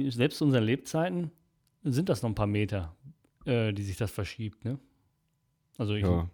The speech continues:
Speaker 2: so
Speaker 1: ne?
Speaker 2: ein Meter siebzig.
Speaker 1: Wie alt werden wir? Neunzig vielleicht?
Speaker 2: Ja,
Speaker 1: Ja?
Speaker 2: glaub nicht.
Speaker 1: Dann hast du ja noch achtzig Jahre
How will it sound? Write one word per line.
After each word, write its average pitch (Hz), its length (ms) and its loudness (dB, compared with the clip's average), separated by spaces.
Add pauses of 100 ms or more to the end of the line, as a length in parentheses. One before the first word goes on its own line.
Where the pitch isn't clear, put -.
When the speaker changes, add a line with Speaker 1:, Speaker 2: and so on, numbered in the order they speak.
(100)
Speaker 2:
so 123 60 -2
Speaker 1:
ne? 90 60 2
Speaker 2:
ein 90 60 4
Meter 92 240 4
siebzig. 90 440 -4 (340)
Speaker 1:
Wie 120 80 -2
alt 113 140 0
werden 131 220 4
wir? 156 200 0 (100)
Neunzig 151 520 -4 (560)
vielleicht? 143 420 2
Speaker 2:
Ja, 90 320 2
Speaker 1:
Ja? 123 200 -2 (160)
Speaker 2:
glaub 85 200 -10
nicht. 85 240 -10 (640)
Speaker 1:
Dann 104 100 -2
hast 110 160 0
du 135 100 0
ja 135 120 6
noch 127 280 0
achtzig 113 360 -6
Jahre 135 360 -2